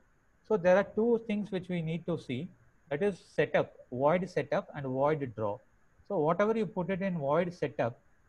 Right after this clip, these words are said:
will get executed only once at the start of the program. And whatever you put it in void draw will execute, get executed over and over again. So this is the basic difference between void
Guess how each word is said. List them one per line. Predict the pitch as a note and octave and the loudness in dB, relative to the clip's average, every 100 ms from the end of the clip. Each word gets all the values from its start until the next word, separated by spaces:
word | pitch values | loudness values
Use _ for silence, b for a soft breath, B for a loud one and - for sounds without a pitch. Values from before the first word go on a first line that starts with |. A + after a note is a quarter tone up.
| - | -4
will | D3 C#3+ | -2 0
get | F3+ | 0
executed | F3 D3 E3+ E3+ E3 C#3 C3+ | 0 -2 0 0 -2 -2 -2
only | D#3+ | 0
once | D3 C3 B2+ F#3 - | -2 0 -2 -4 -8
at | C3+ | -8
the | C3+ - | -6 -2
start | C#3+ D3 C#3 | -2 0 -4
of | A#2+ | -2
the | D#3+ G3 - _ _ _ _ | -4 -6 -14 _ _ _ _
program. | C3 A#2+ G#2+ G2+ G2 _ _ _ _ _ _ _ | -2 -2 -2 -6 -10 _ _ _ _ _ _ _
And | C#3+ C#3+ D3 | -8 -2 0
whatever | D#3+ F#3+ G#3+ | 0 0 2
you | G3 E3 | 0 0
put | E3+ F#3+ | -2 0
it | |
in | G3 | 0
void | C#3+ D3+ F3+ F3 - A2 | 2 2 2 0 -10 -6
draw | B2+ D3+ C#3 E3+ - _ _ - | 0 4 4 0 -10 _ _ -8
will | B2 D#3+ D#3 - D#3+ | 0 2 2 -4 -4
execute, | B2+ E3 E3+ | -2 -4 0
get | F3+ F3+ D3+ | 0 0 -4
executed | C#3+ E3+ D#3 E3+ F3+ - _ _ B2+ | -2 -2 0 0 -2 -8 _ _ 2
over | D3+ E3 F3 | 6 6 4
and | C#3 | 0
over | B2 B2+ B2 | 0 0 -2
again. | G#2+ G2+ G2 _ _ _ _ _ | -4 -10 -12 _ _ _ _ _
So | F#3 D3+ | -2 0
this | D#3+ G3 | 0 0
is | F#3+ F#3+ | 0 0
the | D3+ D#3 | 2 0
basic | D#3 - - C3+ | 0 -6 -8 -8
difference | C#3+ F3+ F3+ D3+ | -6 -4 -4 -4
between | D3+ E3+ | -4 -4
void | D3+ C3+ D#3 | -2 2 0